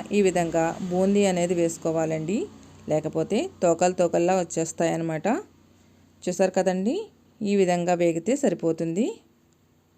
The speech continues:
ఇదే విధంగా బూందీ మొత్తం కూడా నేను రెడీ చేసి పెట్టేసుకున్నాను. ఇప్పుడు బెల్లం పాకం రెడీ చేసుకుందామండి. అడుగు మందంగా ఉన్న ఒక గిన్నె తీసుకుని మనం ఏ గిన్నెతో అయితే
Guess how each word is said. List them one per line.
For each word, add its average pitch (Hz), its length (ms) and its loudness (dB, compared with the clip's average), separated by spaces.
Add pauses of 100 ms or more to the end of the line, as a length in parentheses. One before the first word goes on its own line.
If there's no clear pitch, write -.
(760)
ఇదే 214 160 4 (100)
విధంగా 175 360 2 (300)
బూందీ 170 340 2
మొత్తం 160 220 -2 (100)
కూడా 160 240 0
నేను 170 180 -2 (300)
రెడీ 165 200 4 (100)
చేసి 165 220 -2
పెట్టేసుకున్నాను. 170 720 -2 (1000)
ఇప్పుడు 190 260 -2 (380)
బెల్లం 202 340 6
పాకం 233 320 2
రెడీ 175 240 2
చేసుకుందామండి. 175 600 -2 (520)
అడుగు 202 180 4 (100)
మందంగా 196 420 2
ఉన్న 190 180 0
ఒక 180 80 -4 (100)
గిన్నె 170 240 0
తీసుకుని 175 360 -4 (420)
మనం 196 160 2 (180)
ఏ 202 140 6
గిన్నెతో 247 380 0
అయితే 240 140 0